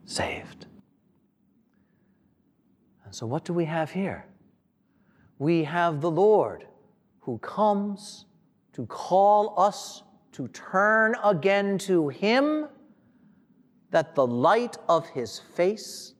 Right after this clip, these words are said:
might shine upon us. And for those of us who wonder which direction to turn, the Lord has already shown us the way. "The virgin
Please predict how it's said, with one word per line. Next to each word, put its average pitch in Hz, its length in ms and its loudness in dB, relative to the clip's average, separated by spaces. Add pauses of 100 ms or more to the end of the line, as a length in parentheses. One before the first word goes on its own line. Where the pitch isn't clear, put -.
(560)
might 139 260 -2 (240)
shine 113 360 -2
upon 90 360 -8
us. - 360 -18 (1500)
And 117 160 -6
for - 120 -4
those 156 240 4
of 160 80 0
us 165 160 0
who 160 80 0
wonder 156 340 2
which 147 240 0
direction 147 500 0
to 139 80 -6
turn, 175 480 -2 (840)
the 127 80 -4
Lord 135 300 4
has 135 160 -2
already 127 280 2
shown 123 300 -2
us 117 160 -8
the 127 100 -6
way. 95 320 -6 (920)
"The 110 100 -6
virgin 143 600 0